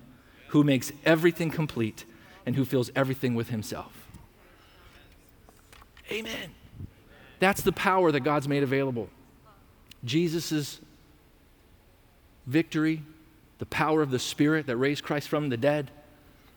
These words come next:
Let me give you a Bible illustration from Joshua chapter three. Write it in your Bi-, write it in your notes. Joshua chapter three. I love talking about types and shadows.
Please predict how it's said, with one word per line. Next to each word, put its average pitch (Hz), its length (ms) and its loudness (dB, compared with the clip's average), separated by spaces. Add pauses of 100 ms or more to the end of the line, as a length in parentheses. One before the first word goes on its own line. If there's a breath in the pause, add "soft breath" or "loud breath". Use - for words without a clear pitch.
(1300 soft breath)
Let 208 120 2
me 247 80 4
give 233 120 6
you 208 120 6
a - 20 6
Bible 165 340 4
illustration 143 580 2
from 127 160 -2
Joshua 135 380 2
chapter 131 360 0
three. 127 180 -2
Write 135 200 2
it 131 100 -2
in 127 80 0
your 123 80 0
Bi-, 110 240 0
write 127 160 2
it 127 100 0
in 123 80 0
your 120 80 0
notes. 110 220 -4
Joshua 127 340 0
chapter 120 320 0
three. 107 300 -6 (3250 loud breath)
I 214 260 8
love 196 280 6
talking 170 380 4
about 156 260 4
types 165 320 4
and 143 120 0
shadows. 110 680 -2